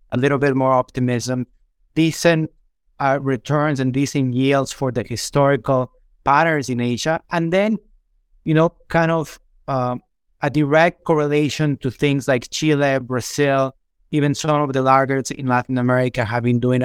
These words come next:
a little bit better just because, you know, things like copper, metals have really gone through the roof,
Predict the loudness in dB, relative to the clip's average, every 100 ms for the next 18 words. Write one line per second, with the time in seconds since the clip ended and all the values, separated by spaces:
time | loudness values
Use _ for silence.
0 | -2 -2 0 0 0 -2 0 0 0 -2
1 | -6 _ _ 0 0 0 -4 0 2 2
2 | -2 -10 -8 -6 -2 0 0 0 0 0
3 | 0 0 -2 -2 -2 0 2 0 -2 -12
4 | _ _ _ -4 0 0 0 0 0 0
5 | 0 -2 -2 -2 -4